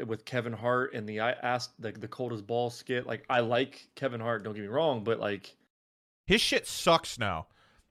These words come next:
Speaker 2: I, I
Speaker 1: Like,
Speaker 2: am,
Speaker 1: look
Speaker 2: I feel no, I do not feel bad
Speaker 1: But
Speaker 2: about saying that at all.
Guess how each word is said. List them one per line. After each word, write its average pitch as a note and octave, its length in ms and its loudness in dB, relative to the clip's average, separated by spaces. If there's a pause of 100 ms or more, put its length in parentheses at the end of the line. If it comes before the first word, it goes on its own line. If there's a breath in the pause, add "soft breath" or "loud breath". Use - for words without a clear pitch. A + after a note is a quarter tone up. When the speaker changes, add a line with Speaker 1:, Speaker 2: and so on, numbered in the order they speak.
(120)
Speaker 2:
I, D3+ 120 6
I - 20 6
Speaker 1:
Like, E3+ 240 6
Speaker 2:
am, D#3+ 140 6
Speaker 1:
look B2+ 180 -4
Speaker 2:
I D3+ 220 10
feel C3 420 2
no, B2 640 2 (160)
I A#2 160 6
do A#2 160 -4
not A2+ 320 2
feel A2+ 140 -2
bad G2 240 0
Speaker 1:
But G2+ 60 4
Speaker 2:
about F#2+ 120 0
saying G2+ 160 -4
that F#2+ 140 -2
at F2+ 40 -2
all. F2 300 -2